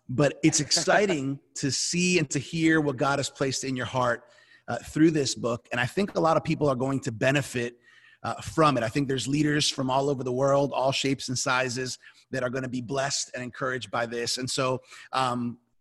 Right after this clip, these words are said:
Speaker 1: the thought that I had was it might be good to get into some Q and A with you regarding this
Speaker 2: Mm-hmm.
Speaker 1: book. Um, I think there's
Speaker 2: Yep.
Speaker 1: some people that are connected live that are probably gonna have some questions. And, uh, and we have some questions that,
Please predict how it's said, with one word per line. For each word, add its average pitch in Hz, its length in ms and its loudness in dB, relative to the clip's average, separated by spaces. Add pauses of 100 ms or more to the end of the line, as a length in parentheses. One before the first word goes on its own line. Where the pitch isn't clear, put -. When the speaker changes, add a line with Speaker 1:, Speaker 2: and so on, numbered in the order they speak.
(340)
Speaker 1:
the 135 120 -2
thought 175 380 0
that 143 100 -4
I 151 100 -2
had 139 320 -4
was 131 420 -6
it 131 80 -6
might 160 200 0
be 160 100 -4
good 123 600 -2 (480)
to 127 100 -8
get 156 240 2
into 160 180 -2
some 143 160 -4
Q 170 260 -2
and 165 80 0
A 131 260 -4 (120)
with 127 300 -4
you 120 240 -4 (240)
regarding 123 500 -2
this 127 160 -6
Speaker 2:
Mm-hmm. 139 80 -4
Speaker 1:
book. 123 320 0 (320)
Um, 123 160 -2
I 127 80 0
think 143 160 0
there's 127 120 0
Speaker 2:
Yep. 135 40 4
Speaker 1:
some 139 60 0
people 135 180 -2
that 131 80 -4
are 120 60 -4
connected 131 380 -4
live 131 280 2
that 131 100 -2
are 131 60 -4
probably 135 220 4
gonna 131 160 -2
have 135 180 0
some 135 100 -2
questions. 143 540 0 (320)
And, 127 180 -2
uh, 123 160 2
and 135 160 2
we 165 100 6
have 160 140 4
some 139 140 -4
questions 139 420 -6
that, 127 140 -8